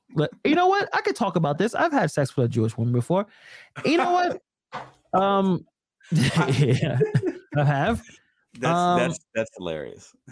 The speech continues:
Speaker 2: <laughs>
Speaker 1: they're good people, right?
Speaker 2: Well, I,
Speaker 1: So
Speaker 2: listen,
Speaker 1: hopefully
Speaker 2: we're,
Speaker 1: the
Speaker 2: you're gonna get,
Speaker 1: YouTube,
Speaker 2: you're
Speaker 1: uh,
Speaker 2: gonna get us canceled. Our YouTube channel will probably be taken down tomorrow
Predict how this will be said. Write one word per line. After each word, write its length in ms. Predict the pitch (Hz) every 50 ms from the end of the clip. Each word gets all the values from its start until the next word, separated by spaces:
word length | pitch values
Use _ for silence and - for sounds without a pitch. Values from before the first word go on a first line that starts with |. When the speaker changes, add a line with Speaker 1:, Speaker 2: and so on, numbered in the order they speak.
| - _ _ _
Speaker 2:
<laughs> 800 | 220 190 - - - - - _ _ _ _ _ _ _ _ _
Speaker 1:
they're 100 | 254 294
good 200 | 254 359 349 269
people, 520 | - 294 302 - - 123 - - - - _ _ _ _ _ _ _ _
right? 280 | - 220 285 359 311 123
Speaker 2:
Well, 140 | 127 127
I, 80 | 143 131
Speaker 1:
So 140 | 165 208 202
Speaker 2:
listen, 120 | 190 247 254 254 - -
Speaker 1:
hopefully 140 | 269 262 262
Speaker 2:
we're, 40 | 233
Speaker 1:
the 60 | 226
Speaker 2:
you're 100 | - 180
gonna 200 | 208 - - 151
get, 160 | 139 247 240 233
Speaker 1:
YouTube, 40 | 220
Speaker 2:
you're 140 | 135 151 160
Speaker 1:
uh, 20 |
Speaker 2:
gonna 160 | 190 165 147 131
get 160 | 127 123 117
us 140 | 110 104 -
canceled. 420 | - 127 123 117 - - 104 98
Our 260 | 98 101 104 120 139 151
YouTube 400 | 135 143 156 143 - 147 127 120
channel 320 | - 131 123 120 117 110
will 120 | 104 110 104
probably 500 | - - 139 147 170 175 165 170 160 147
be 160 | 127 131 123
taken 440 | 120 - 135 127 131 - 135 123 113
down 320 | 98 104 101 104 110 127 131
tomorrow 560 | 359 156 151 147 147 147 156 156 156 175